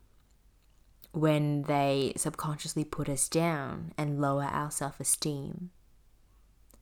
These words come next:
when they lack independence away from us and rely on us for all their emotional needs, not limited to being their main support network,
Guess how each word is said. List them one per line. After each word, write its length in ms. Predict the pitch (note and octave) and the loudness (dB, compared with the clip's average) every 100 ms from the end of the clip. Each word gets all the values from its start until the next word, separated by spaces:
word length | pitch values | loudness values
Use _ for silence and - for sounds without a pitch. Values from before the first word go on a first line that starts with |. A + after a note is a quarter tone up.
| _ - - - - - - | _ -20 -20 -20 -20 -20 0
when 140 | E3+ | 6
they 160 | F3 E3 | 8 10
lack 280 | E3 F3 - | 10 8 6
independence 680 | F3+ F3 E3+ D#3+ D#3 D3+ - | 4 4 4 2 4 2 2
away 320 | D#3 D#3 E3+ | 4 6 6
from 260 | E3+ E3 C#3+ | 4 2 0
us 420 | A2 E3 - - | -4 -6 -8 -4
and 160 | D#3 D3+ | 0 2
rely 460 | D#3 D3+ D#3 E3 | 4 6 6 6
on 120 | E3 D3 | 6 2
us 300 | C#3 D3+ - | -2 -2 -2
for 300 | - - - | -2 -4 0
all 300 | D#3+ D#3+ D#3+ | 2 2 2
their 180 | D#3+ - | 0 0
emotional 640 | D3+ C#3+ C3 D3+ D3+ C#3+ | 0 0 -2 -4 -4 -2
needs, 680 | C#3 C#3 C3 C3+ D#3+ - - - - - - - | 0 0 0 -2 -4 -4 -6 -10 -20 -20 -20 -4
not 360 | D#3 E3+ G3+ - | 6 8 8 8
limited 680 | F3 F3+ F#3 F3+ C#3 - - | 8 8 6 4 -2 -4 -2
to 120 | D3 | -2
being 500 | - C#3+ C#3 C3+ C3+ | 2 2 4 2 -2
their 200 | C#3 C3+ | -2 -2
main 480 | C3 C3+ C3 C3 C3 | -2 -2 -2 -2 -4
support 580 | - D3 - F#3+ G3 - | -4 2 10 10 10 6
network, 880 | D#3+ D#3+ - D#3 D3+ D3 D3 - | 4 4 2 2 4 2 0 -6